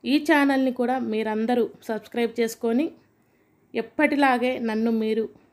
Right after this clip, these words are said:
ఆదరిస్తారని నేను మనస్ఫూర్తిగా కోరుకుంటున్నానండి. అలాగే ఈ రెండో ఛానల్లో మీకు ఎలాంటి వీడియోస్ కావాలని మీరు కోరుకుంటున్నారో తెలియజేస్తే వాళ్ళందరి రిక్వెస్ట్ మేరకు నేను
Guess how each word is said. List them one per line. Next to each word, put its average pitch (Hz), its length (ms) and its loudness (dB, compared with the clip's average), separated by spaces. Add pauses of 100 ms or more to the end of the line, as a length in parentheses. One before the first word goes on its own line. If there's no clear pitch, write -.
(100)
ఆదరిస్తారని 226 840 0
నేను 214 220 -2
మనస్ఫూర్తిగా 240 920 -2 (840)
కోరుకుంటున్నానండి. 226 960 0 (200)
అలాగే 247 500 0 (1700)
ఈ 277 220 2
రెండో 269 300 4
ఛానల్లో 254 540 0
మీకు 240 280 -2
ఎలాంటి 247 480 -2
వీడియోస్ 247 440 0
కావాలని 226 560 0 (200)
మీరు 220 160 -4
కోరుకుంటున్నారో 220 880 -2 (220)
తెలియజేస్తే 226 680 0 (540)
వాళ్ళందరి 247 600 2
రిక్వెస్ట్ 233 500 -4
మేరకు 220 380 -4
నేను 226 320 -2